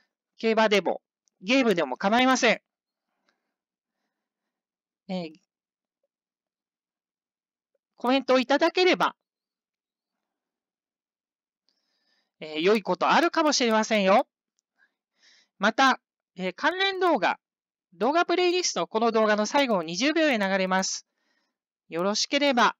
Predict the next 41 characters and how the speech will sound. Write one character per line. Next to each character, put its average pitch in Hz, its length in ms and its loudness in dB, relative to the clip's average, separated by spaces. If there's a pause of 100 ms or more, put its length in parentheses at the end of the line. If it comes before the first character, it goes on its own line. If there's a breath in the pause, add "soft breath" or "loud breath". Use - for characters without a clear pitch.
(120)
そ - 180 -8
ち 196 140 -6
ら 208 160 0
も 233 260 2 (440)
見 196 140 -10
て 202 180 0
い 202 100 -4
た 196 120 0
だ 208 140 -2
け 302 140 -2
れ 320 100 2
ば 269 180 0 (120)
嬉 196 200 -2
し - 60 -4
く 208 80 0
思 214 200 2
い 247 60 -2
ま 247 160 2
す。 - 300 -6 (1160)
は - 120 -8
い、 294 100 -8 (200)
え 143 240 -8
ー、 143 60 -12
ご 156 120 -2
視 - 140 -2
聴 269 180 2
い 254 80 -2
た 247 120 2
だ 226 100 0
き 202 280 -4 (120)
あ 156 80 -6
り 151 140 -8
が 160 120 -2
と 143 180 -2
う - 20 -2
ご 120 100 -4
ざ 147 140 -6
い 208 80 -2
ま 247 100 -2
し - 80 -6
た。 202 240 2